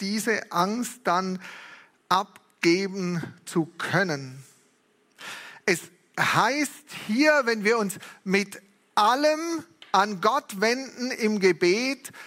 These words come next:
dann wird der Frieden Gottes über unsere Gedanken wachen. Also der Frieden Gottes, hier heißt es, der höher ist als alle unsere Vernunft, höher als all unsere Logik. Und oft ist ja unsere Logik das Problem, ne, dass wir denken, „Na, da gibt's ja keinen Ausweg mehr.“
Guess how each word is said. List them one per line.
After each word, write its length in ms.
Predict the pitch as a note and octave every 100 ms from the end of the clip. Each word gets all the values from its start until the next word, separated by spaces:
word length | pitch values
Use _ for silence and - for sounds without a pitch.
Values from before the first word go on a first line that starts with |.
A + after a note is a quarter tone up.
| - - -
dann 300 | G3 F3+ D#3
wird 200 | A3+ A#3
der 140 | A3
Frieden 800 | - F3 F3 G#3+ A3+ A#3+ F#3+ -
Gottes 460 | F3 F#3+ G#3+ F#3+
über 240 | G3+ E3 E3+
unsere 320 | E3 D3 D#3
Gedanken 680 | D3 C#3 C#3+ E3+ F#3+ C#3+ B2+
wachen. 340 | A#2+ - C#3 - -
Also 200 | F3+ F#3+
der 120 | F#3+
Frieden 600 | - F3+ G#3 B3+ C#4 A3+
Gottes, 380 | G3 B3 C4 G3
hier 160 | F3+
heißt 220 | E3 A3+ - -
es, 80 | - - - - - -
der 320 | G#3 E3 C3
höher 340 | F3+ A#3 B3 A#3
ist 180 | G3
als 220 | G#3 F3+ E3+
alle 320 | F#3 G3+ G#3
unsere 360 | F#3+ F3 E3+
Vernunft, 760 | D3+ F3+ E3+ F3 C#3 - - -
höher 380 | F3+ B3+ C#4+ G#3+
als 280 | G#3 - -
all 200 | A3 B3
unsere 340 | A3 G#3+ G#3+
Logik. 640 | G3+ A#3 C4 G#3 - - - _ - - - _ _ _
Und 100 | E3
oft 220 | F3 -
ist 80 | E3
ja 80 | E3
unsere 240 | D#3 C#3+
Logik 420 | C#3+ E3 D#3+ D3+ -
das 180 | C3+
Problem, 480 | - C#3+ G3+ F3+ A#2
ne, 140 | C#3 G3
dass 180 | E3
wir 100 | D#3
denken, 240 | D3 D#3+ D#3
„Na, 100 | C#3+
da 80 | C3+
gibt's 240 | - -
ja 80 | E3+
keinen 260 | - D3+ D#3
Ausweg 480 | E3 D#3 D3 C#3+
mehr.“ 320 | C#3 C3 A#2+